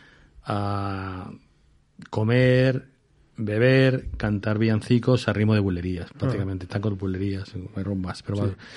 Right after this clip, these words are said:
Speaker 1: sobre todo bulerías. Y, y entonces eso lo traigo para acá,
Speaker 2: Mm.
Speaker 1: y con algunos artistas como es Diego Carrasco, Tomasito,
Speaker 2: Qué grande.
Speaker 1: Curro Carrasco, eh, Fernando Soto,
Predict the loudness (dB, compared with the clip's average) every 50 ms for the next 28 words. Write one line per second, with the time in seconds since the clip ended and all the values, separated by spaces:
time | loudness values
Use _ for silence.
0 | -20 -14 -4 -4 0 2 4 4 4 2 0 -2 -4 -6 -6 -8 -12 -18 _ -20
1 | -20 -20 -18 -16 -16 -16 -16 _ _ _ _ _ -8 _ -6 -6 -4 -8 -14 -14
2 | -6 0 2 4 4 4 4 4 2 4 4 2 2 4 2 0 0 0 2 2
3 | 4 4 4 4 4 2 4 2 0 0 0 -2 2 2 2 0 0 -2 -10 -18
4 | -20 _ -20 _ _ -6 -6 -6 -6 _ _ -18 _ -12 -12 -10 -12 -14 -16 -20
5 | _ _ _ _ -2 -2 0 0 -2 -2 0 -2 -2 -2 -2 -2 -4 -6 -6 -8
6 | -10 -10 -6 -4 -4 -4 -4 -4 -6 -6 -6 -6 -6 -4 -2 -2 -2 -2 -4 -8
7 | -4 -2 -2 -2 -2 -4 -10 _ -8 -6 -6 -6 -6 -6 -2 -4 -4 -2 -2 -4
8 | -4 -4 -6 -10 -16 _ _ _ _ _ _ _ _ _ _ _ _ _ _ _
9 | _ _ -14 -14 -12 -12 -12 -14 -14 -16 -16 _ -4 -2 0 0 -2 -2 -4 -4
10 | -2 -2 -2 -2 -4 -6 -2 0 0 0 0 -4 -10 -20 -20 -20 -20 -20 _ _
11 | _ _ _ _ _ _ -8 -6 -4 -2 -2 -2 -2 -2 -2 -4 -4 -4 -4 -6
12 | -6 -6 -8 -8 -8 -10 -10 -10 -12 -12 -14 -16 _ _ _ _ _ _ -6 -4
13 | -2 0 2 2 0 0 -4 0 0 0 0 2 2 2 2 2 0